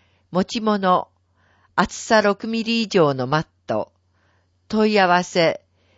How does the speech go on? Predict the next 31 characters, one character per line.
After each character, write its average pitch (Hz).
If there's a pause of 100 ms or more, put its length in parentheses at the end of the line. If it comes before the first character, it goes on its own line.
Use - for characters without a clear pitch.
(180)
エ 208
フ -
テ -
ィ 247
ー 226
ピ 220
ー -
ピ 247
ラ 214
テ 202
ィ 190
ス -
ク 226
ラ 180
ブ 127
燕 170 (120)
小 170
林。 170 (600)
電 202
話、 175 (460)
零 247
二 247
五 151
六 147
六 170
三 208
の 202
二 226
五 220
一 139
六。 135